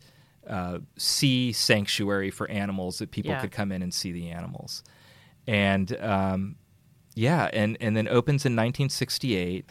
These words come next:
Speaker 1: um, constantly on the verge of bankruptcy, all kinds of crazy things going on. Uh,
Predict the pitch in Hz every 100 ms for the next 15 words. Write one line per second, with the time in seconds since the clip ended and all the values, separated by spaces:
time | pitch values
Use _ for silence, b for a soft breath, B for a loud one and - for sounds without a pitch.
0 | - 113 98 92 - - - 147 156 -
1 | 160 147 143 - 120 113 117 120 113 -
2 | 92 - 87 - 87 85 90 117 120 -
3 | 143 135 95 - 117 120 143 135 - 113
4 | 110 104 - 95 95 92 90 90 87 90
5 | 90 b b b b b - 98 90 87
6 | 92